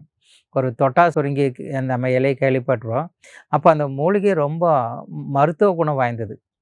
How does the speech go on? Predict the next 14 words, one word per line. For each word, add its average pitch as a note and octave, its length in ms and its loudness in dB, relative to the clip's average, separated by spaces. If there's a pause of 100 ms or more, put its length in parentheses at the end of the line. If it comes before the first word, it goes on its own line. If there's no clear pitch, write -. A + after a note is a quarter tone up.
அந்த C#3 240 0
மூலிகை D#3 400 2
மாதிரி C3+ 280 -2
நம்ம B2 300 -4
ஒவ்வொருத்தரும் C3 880 0 (300)
மகத்துவம் E3 420 2
வாய்ந்த D3+ 300 -2
சக்தி D#3+ 340 -2
படைத்தவர் C#3 460 0
தான். C3 280 -4 (380)
நம்மளை C#3 200 2
சரியாக E3 720 2
புரிஞ்சுக்கணும் D3+ 520 -2 (400)
இல்லைங்களா? A2 400 -2